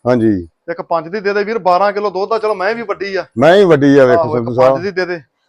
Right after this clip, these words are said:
Speaker 2: ਬਾਕੀ ਆਏਗਾ ਤਾਂ ਮੌਕੇ ਤੇ ਉਹਨਾਂ ਦੀ ਵੀ ਕਿਤੇ ਸੁਣ ਲਈ, ਮੰਨ ਲਈ
Speaker 1: ਕੋਈ ਗੱਲ ਨਹੀਂ, ਮਾਨ ਤਾਨ ਕਰਾਂਗੇ ਭੈਣ ਭਰਾਵਾਂ ਦਾ।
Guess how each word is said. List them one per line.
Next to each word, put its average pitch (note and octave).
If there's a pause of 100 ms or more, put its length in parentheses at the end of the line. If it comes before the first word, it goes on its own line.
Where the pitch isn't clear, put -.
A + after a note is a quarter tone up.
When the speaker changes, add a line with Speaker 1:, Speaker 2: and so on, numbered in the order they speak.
(120)
Speaker 2:
ਬਾਕੀ F3+
ਆਏਗਾ G#3
ਤਾਂ A3+
ਮੌਕੇ G#3
ਤੇ G#3+
ਉਹਨਾਂ A3
ਦੀ A#3
ਵੀ A3
ਕਿਤੇ G3+
ਸੁਣ F3
ਲਈ, F#3
ਮੰਨ E3+
ਲਈ F#3+
Speaker 1:
ਕੋਈ G3
ਗੱਲ F#3
ਨਹੀਂ, A3+
ਮਾਨ F#3+
ਤਾਨ G3
ਕਰਾਂਗੇ G#3+
ਭੈਣ G3+
ਭਰਾਵਾਂ G3
ਦਾ। G#3+